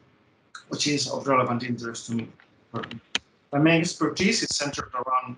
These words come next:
models of governance of living labs for alex, instruments, innovation in libraries, museums, and the cultural field in general, and my background, artificial intelligence. I am the former person, I have the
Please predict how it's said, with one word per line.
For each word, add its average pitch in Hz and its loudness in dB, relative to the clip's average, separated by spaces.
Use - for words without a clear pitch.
models 131 2
of - -10
governance 196 4
of 120 -6
living 123 -2
labs 220 2
for 127 0
alex, 208 2
instruments, 190 -2
innovation 123 -4
in 123 2
libraries, 165 2
museums, 147 -2
and 123 -8
the 120 -10
cultural 127 -8
field - -10
in 190 0
general, 147 4
and 180 8
my 120 -6
background, 160 2
artificial 123 -10
intelligence. - -20
I 175 6
am 160 4
the 147 -2
former 135 -2
person, 170 -2
I 131 -2
have 123 -2
the 117 -12